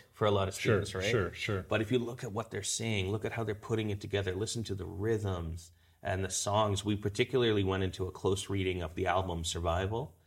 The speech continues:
Speaker 1: uh, which is probably my favorite album of all times. And, you know, we, we discussed and looked at music videos by female reggae
Speaker 2: Mm,
Speaker 1: artists like
Speaker 2: cool.
Speaker 1: Queen Ifrika. And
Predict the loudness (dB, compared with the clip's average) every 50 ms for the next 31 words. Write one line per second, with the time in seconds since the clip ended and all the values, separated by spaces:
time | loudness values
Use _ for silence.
0 | _ _ _ _ _ _ _ -4 -2 -2 0 0 0 0 0 0 0 -2 -2 -2
1 | -4 -4 -2 0 0 0 0 -2 -4 -4 -6 -10 -2 2 4 4 4 4 0 -2
2 | -6 -2 0 0 0 0 -2 -2 0 0 0 0 -2 -4 -6 -6 -6 -4 -4 -4
3 | -6 -6 -8 -6 -6 -4 -4 -6 -8 -10 -10 -12 -14 -18 _ _ _ _ _ _
4 | 0 2 4 6 6 4 4 2 0 0 2 2 2 2 2 2 2 2 2 2
5 | 0 -2 0 0 -2 -2 0 2 2 2 2 0 -2 -4 -2 0 -2 -2 -2 -2
6 | -6 -4 -2 -2 -2 -2 -4 -4 -2 -2 -2 0 -2 -2 -2 -2 -2 -2 -2 -4
7 | -6 -4 -4 -4 -4 -4 -8 -8 -6 -4 -2 -2 -2 -2 -2 -2 -2 -4 -2 -2
8 | -2 -2 -2 0 -2 0 0 0 0 0 0 -2 -4 -6 -8 -6 -6 -4 -2 -2
9 | -2 -2 -2 -4 -6 -8 -10 -12 -12 -12 -10 -10 -8 -6 -4 -4 -4 -6 -6 -8
10 | -8 -10 -10 -12 -12 -14